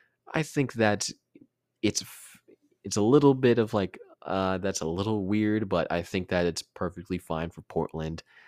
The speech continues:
Again, these moves don't take them to the championship status that Damian Lillard is wanting, uh, in Portland, but I think that they're fine moves.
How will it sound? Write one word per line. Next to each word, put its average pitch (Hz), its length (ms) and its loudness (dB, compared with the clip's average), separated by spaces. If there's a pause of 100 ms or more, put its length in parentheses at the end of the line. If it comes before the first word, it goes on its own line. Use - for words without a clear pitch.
(140)
Again, 95 440 2
these 92 160 2
moves 110 280 2
don't 101 240 0
take - 280 2
them 95 220 0
to 95 220 0
the 87 120 0
championship 92 640 0
status 87 480 2
that 82 160 0
Damian 87 440 0
Lillard 92 360 6
is 90 120 2
wanting, 92 540 2 (680)
uh, 80 440 2 (100)
in 101 300 0
Portland, 98 600 0
but 87 120 0
I 85 80 0
think 92 240 -8
that 92 140 -6
they're 92 120 -2
fine 95 400 -2
moves. 87 560 -2